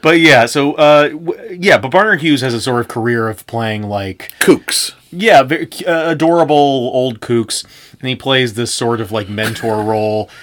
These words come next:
Speaker 1: But all of his di-, and he says everything in this very sort of charming, whimsical way, but all of his dialogue is just annoying, mansplaining bullshit. It's, it's so,
Speaker 2: Yeah.
Speaker 1: it's so
Speaker 2: I
Speaker 1: weird.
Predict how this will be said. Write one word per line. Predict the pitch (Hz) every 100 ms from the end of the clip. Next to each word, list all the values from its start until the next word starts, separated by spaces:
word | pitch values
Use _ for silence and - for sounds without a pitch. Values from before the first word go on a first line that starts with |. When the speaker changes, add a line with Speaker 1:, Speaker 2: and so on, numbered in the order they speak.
| -
Speaker 1:
But | 160 -
all | 156 185
of | 185
his | 175 135
di-, | 120 135 -
and | 139
he | 147
says | 208 226 151
everything | 135 147 135 143
in | 123
this | 117
very | 104 123 120
sort | 120 110
of |
charming, | - 117 117 117 107
whimsical | 113 113 113 104
way, | 101 107 110 107 - -
but | -
all | 127 143
of | 139
his | 127 101
dialogue | 113 107 117 120 120 110
is | 98
just | 113 107 -
annoying, | 110 101 101 110 107 101
mansplaining | 95 101 104 - 110 104 101 92
bullshit. | 104 104 - 110 117 - - - - - -
It's, | 151 143 - - - -
it's | 147 -
so, | - 165 156 151 135 110 - _ -
Speaker 2:
Yeah. | 165 160 156 156
Speaker 1:
it's | 135
so | - 185
Speaker 2:
I | 147
Speaker 1:
weird. | 120 120